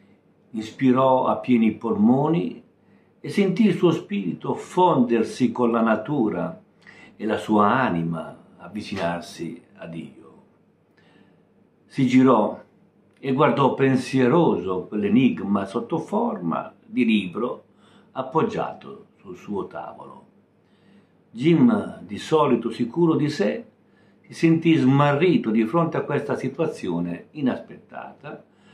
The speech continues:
come se si fosse improvvisamente ritrovato prigioniero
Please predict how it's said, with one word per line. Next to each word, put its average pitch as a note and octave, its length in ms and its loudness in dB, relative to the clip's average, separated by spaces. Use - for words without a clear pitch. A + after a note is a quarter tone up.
come E3+ 280 0
se C#3 100 -4
si D#3 180 -2
fosse E3+ 440 0
improvvisamente B2+ 1120 -2
ritrovato C3+ 680 -2
prigioniero D#3 920 0